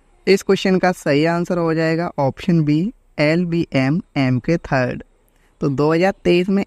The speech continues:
इसरो द्वारा चंद्रमा पर अपना तीसरा मिशन चंद्रयान थ्री एलवीएमएम के थर्ड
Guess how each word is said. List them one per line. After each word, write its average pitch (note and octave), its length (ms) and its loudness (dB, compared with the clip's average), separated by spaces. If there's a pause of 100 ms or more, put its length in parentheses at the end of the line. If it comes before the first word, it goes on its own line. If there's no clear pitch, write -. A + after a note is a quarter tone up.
इसरो E3+ 360 0
द्वारा E3+ 320 0 (120)
चंद्रमा G3 480 2
पर G3+ 200 -2 (100)
अपना F3 300 0
तीसरा C#3 440 0
मिशन D#3+ 320 -2
चंद्रयान D3 600 0
थ्री C#3+ 340 -2 (600)
एलवीएमएम F3 1120 0
के F3 200 -2
थर्ड E3 420 -2